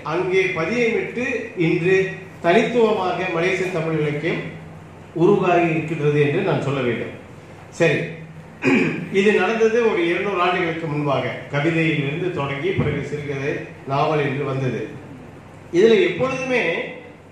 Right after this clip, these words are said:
சிறுகதை என்பது, ஆ,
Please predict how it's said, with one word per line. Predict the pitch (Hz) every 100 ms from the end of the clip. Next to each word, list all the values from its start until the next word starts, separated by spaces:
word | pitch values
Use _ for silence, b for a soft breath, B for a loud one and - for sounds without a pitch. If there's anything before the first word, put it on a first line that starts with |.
| - -
சிறுகதை | 214 269 285 247 226 196
என்பது, | 185 180 190 233 180 143 160 - - - - -
ஆ, | 139